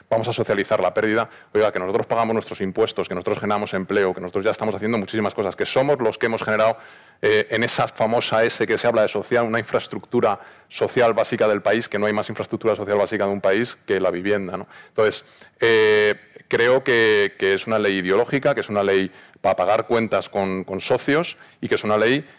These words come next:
que, que, que desgraciadamente es un Frankenstein que no aporta absolutamente nada,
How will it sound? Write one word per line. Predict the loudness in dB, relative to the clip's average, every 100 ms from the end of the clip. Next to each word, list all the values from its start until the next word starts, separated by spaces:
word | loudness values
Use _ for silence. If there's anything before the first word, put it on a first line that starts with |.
| _
que, | -4 0 2 4 2 -2 -4
que, | 0 0 0 -2 -4
que | -6
desgraciadamente | -6 -12 -8 -4 -2 0 0 -2
es | -2
un | -4
Frankenstein | -4 -4 -2 -2 0 -2 -2
que | -4
no | 0 0 0
aporta | -2 0 0 0 -2
absolutamente | -2 -4 -2 -2 0 0 -2 -2 -2 -4 -4
nada, | -2 0 0 -2